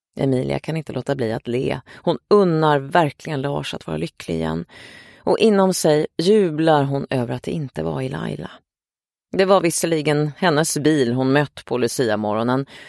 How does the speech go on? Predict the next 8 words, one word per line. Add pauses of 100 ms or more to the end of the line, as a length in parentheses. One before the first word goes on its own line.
(120)
som
kört
ut
från
Lars
utfart. (260)
Men
anledningen